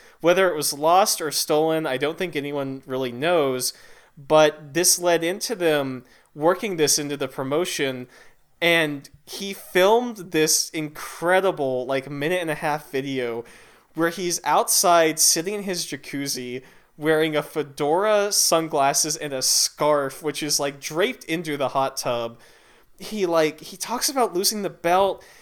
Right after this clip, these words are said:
He gets this, like, bottle of champagne. He pours a glass of champagne and then drinks <laughs> out of the bottle. <laughs> It's so much.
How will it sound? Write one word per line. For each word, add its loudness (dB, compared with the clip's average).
He -8
gets 0
this, -2
like, -4
bottle 2
of -2
champagne. -4
He -6
pours 0
a -2
glass 2
of -6
champagne -2
and -6
then -6
drinks -4
<laughs> 4
out 4
of -6
the 0
bottle. 0
<laughs> -
It's -2
so 0
much. 0